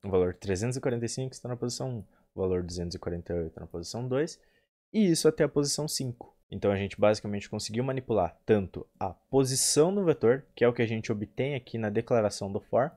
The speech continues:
quanto o valor dessa posição. Passando que a gente quer pegar uma posição do vetor e colocando dinamicamente com a posição atribuída na variável aqui do for in. E com isso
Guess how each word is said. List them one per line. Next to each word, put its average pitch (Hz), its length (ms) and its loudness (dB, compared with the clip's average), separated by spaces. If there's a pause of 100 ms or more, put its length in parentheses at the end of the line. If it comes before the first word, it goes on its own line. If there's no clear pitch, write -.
(200)
quanto 160 420 4
o 165 100 4
valor 175 300 6
dessa 131 200 2
posição. 104 540 -4 (300)
Passando 160 520 4
que 151 100 -2
a 131 40 0
gente 127 200 -4
quer 117 120 2
pegar 117 220 0
uma 127 100 0
posição 117 320 -2
do 110 60 -6
vetor 139 400 0
e 156 60 -2
colocando 160 460 0
dinamicamente 147 840 -2 (280)
com 165 340 0 (300)
a 135 80 -8
posição 139 460 -2
atribuída 117 440 -2
na 117 120 -2
variável 107 440 2
aqui 104 200 -8
do 117 200 -4 (200)
for 127 260 4
in. 139 220 -8 (180)
E 135 60 0
com 175 260 6
isso 147 400 -2